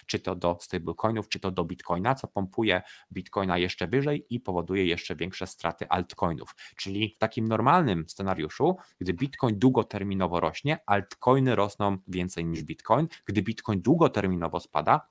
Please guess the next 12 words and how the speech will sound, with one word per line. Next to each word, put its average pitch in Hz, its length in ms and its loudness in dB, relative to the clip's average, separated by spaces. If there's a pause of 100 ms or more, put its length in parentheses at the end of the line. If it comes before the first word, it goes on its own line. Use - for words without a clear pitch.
altcoiny 101 640 2
spadają 80 520 0 (140)
więcej 82 400 -8
niż 82 140 -6
Bitcoin, 139 380 -2 (240)
ale 98 200 4
gdy 98 180 -2
mamy 131 240 4
bardzo 113 380 6
szybki - 320 -6
wystrzał 90 340 -4
Bitcoina, 117 440 2